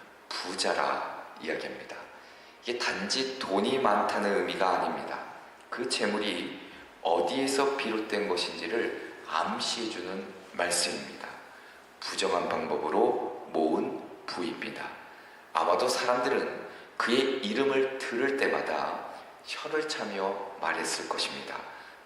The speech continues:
참 아이러니하게도, "야, 의로운 자라는, 자란 이름을 가진 자가 저렇게 살아가다니, 저 지경이 되었다니." 아마도 그 이름은 조롱의 대상이 되었고 그의 삶은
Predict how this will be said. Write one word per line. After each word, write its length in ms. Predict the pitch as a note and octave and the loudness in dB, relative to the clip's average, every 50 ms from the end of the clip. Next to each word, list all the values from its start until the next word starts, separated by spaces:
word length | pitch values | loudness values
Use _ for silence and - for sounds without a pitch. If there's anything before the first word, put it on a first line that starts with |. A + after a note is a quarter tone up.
| - - | -10 -6
참 180 | - - G2+ G2 - - - | -6 -4 -4 -6 -8 -6 -2
아이러니하게도, 840 | - - - - - - F#2 F#2 - D#2 D2+ D2+ - - - - - - - - - - - - - - - - | 0 2 2 2 0 0 -2 -2 0 0 -2 -2 -2 -4 -6 -6 -6 -8 -8 -10 -12 -14 -14 -16 -12 -2 4 6
"야, 40 | - - - - - - - G#2+ | 8 8 8 8 6 4 2 2
의로운 580 | G#2 G#2 A2 A#2+ C3 C#3 C3+ C3+ C#3 C3+ C3+ - | 2 2 4 4 6 6 6 6 6 4 4 4
자라는, 720 | - A#2+ A2+ A2+ A2 A2 A2+ A2 A2 A2 - - - - - - - | 4 4 6 6 6 6 6 4 2 2 -2 -4 -8 -10 -12 -10 -6
자란 420 | - - F#2 F2+ F#2 F#2+ F#2+ - G#2+ | -2 2 4 4 4 4 4 2 2
이름을 360 | G#2+ A2+ B2+ C#3 C#3 C#3 C3+ | 2 2 2 2 2 0 0
가진 340 | B2 G2+ F#2 - F2+ F2+ F2 | 0 -2 -2 -4 -4 -4 -2
자가 500 | E2 D2+ C#2+ C#2 C#2 C#2 - - - - - - - - - - - - | -2 -2 0 0 -2 -2 -2 -4 -6 -8 -10 -12 -12 -12 -14 -16 -8 -4
저렇게 480 | - - - - - A#2+ - - - - | -2 -2 0 -2 -2 -4 -4 -4 -4 -4
살아가다니, 640 | - - - - - E2+ D#2 - - D#2 - - - - - - - - - - - - - - - | -2 -2 0 0 0 2 2 0 0 -2 -4 -6 -8 -10 -12 -14 -16 -18 -18 -20 -20 -20 -20 -8 -4
저 280 | - - - - A2+ A#2+ | -2 -2 0 2 2 2
지경이 460 | A#2+ - - - B2 - A#2+ B2 - | 2 2 2 4 4 6 6 4 4
되었다니." 680 | - - - - - - D2+ D2 - - C#2+ C#2+ C#2+ - - - - - - - - - | 2 0 -2 -2 -2 -4 -4 -4 -4 -4 -6 -8 -10 -12 -12 -14 -12 -12 -12 -12 -8 -6
아마도 360 | - - - F#2+ - D#3+ D#3+ D#3 | -4 -4 -2 0 0 0 2 2
그 200 | - - D#3 E3 | 4 4 4 4
이름은 560 | E3+ E3 D3+ - G2+ - - - - - - - - - - - - - - - - - | 4 4 2 2 2 0 -2 -4 -6 -8 -10 -12 -14 -16 -18 -18 -20 -20 -20 -18 -8 -4
조롱의 500 | - - F#2+ F#2+ F#2+ G#2 A2+ B2+ C3+ C3 | -2 0 2 4 4 6 6 4 4 4
대상이 400 | - F#2 - - G#2 G2+ F#2+ - | 4 2 2 2 0 0 0 -2
되었고 800 | - D#2+ D#2 D#2 - - - - E2+ E2 D#2 - - - - - - - - - - - - - | -2 -2 -2 -2 -4 -6 -6 -6 -4 -4 -4 -4 -6 -8 -10 -14 -16 -16 -18 -20 -20 -20 -12 -8
그의 280 | - - G#2 A#2 C#3+ D3 | -4 0 2 4 4 4
삶은 580 | - - - F#2 F2 F2 F2 F2 F2 - - | 4 2 0 0 -2 -2 -2 -4 -4 -4 -6